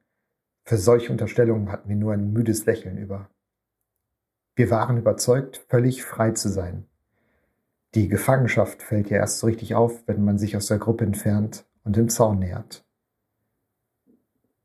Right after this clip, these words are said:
Bei der Frage, ob die Zeugen Jehovas eine Sekte sind, gilt es zu unterscheiden zwischen dem offiziellen Status auf der einen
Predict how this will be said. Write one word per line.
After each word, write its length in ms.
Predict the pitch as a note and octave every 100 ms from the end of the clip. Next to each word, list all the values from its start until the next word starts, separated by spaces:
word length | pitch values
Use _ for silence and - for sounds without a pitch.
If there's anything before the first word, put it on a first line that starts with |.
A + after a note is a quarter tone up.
| _ -
Bei 100 | A#2
der 140 | C#3+
Frage, 440 | - C#3 E3 A#2+ G2+
ob 160 | G2+
die 160 | - G2+
Zeugen 280 | - A2 G#2+
Jehovas 400 | A2 A#2+ G#2+ A2+
eine 160 | A2+
Sekte 320 | G#2 A#2+ - B2
sind, 420 | C3+ C#3 C#3 - _ _ -
gilt 220 | A2 G#2+
es 240 | G#2+ -
zu 100 | -
unterscheiden 840 | A2+ A#2 - B2 A2+ F#2 F#2+ - - - _ _ _ _ _ _ _
zwischen 460 | - A2+ A2+ A2+ G2+
dem 160 | G#2+
offiziellen 560 | - - - - A2 G#2+
Status 460 | - A2 A2+ B2 A2
auf 100 | -
der 120 | G2
einen 440 | G#2 B2 D3 -